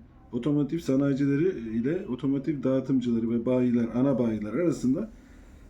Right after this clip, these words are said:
e, bir tür, e, konsensüse ulaşıldığını düşünüyorum ben bu satışlar öncesinde. Çünkü bunlar tekrar üretim bandına satılacak, e, sokulup tekrar de-, e,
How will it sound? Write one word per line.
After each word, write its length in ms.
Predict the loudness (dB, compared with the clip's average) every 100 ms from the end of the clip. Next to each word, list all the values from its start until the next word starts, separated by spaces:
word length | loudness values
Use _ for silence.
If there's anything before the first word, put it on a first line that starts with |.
| -20 -10
e, 240 | -2 0 2
bir 160 | 2
tür, 440 | 2 -2 0 0 0
e, 60 |
konsensüse 680 | 2 2 4 4 2 0 0
ulaşıldığını 640 | 2 4 2 0 0 0 0
düşünüyorum 520 | 0 0 -2 -2 -4
ben 80 | -4 -8 -16 -20 -20 -20 -12
bu 320 | -2 -2 -2 -4
satışlar 540 | -2 -2 -2 -2 0
öncesinde. 640 | 0 -2 -2 0 0 0 -4
Çünkü 340 | -4 -2 -2
bunlar 360 | 0 0 0 -2 -12 -20 -6
tekrar 300 | -4 0 0
üretim 420 | 2 2 2 2
bandına 340 | 2 2 2 0
satılacak, 500 | -2 -4 -4 -2 -4 -12 -20 -20 -20 -18 -8
e, 140 | -6
sokulup 460 | -2 -2 0 -2 -2
tekrar 400 | -4 0 0 2
de-, 680 | 4 4 2 2 2 2
e, 80 | 0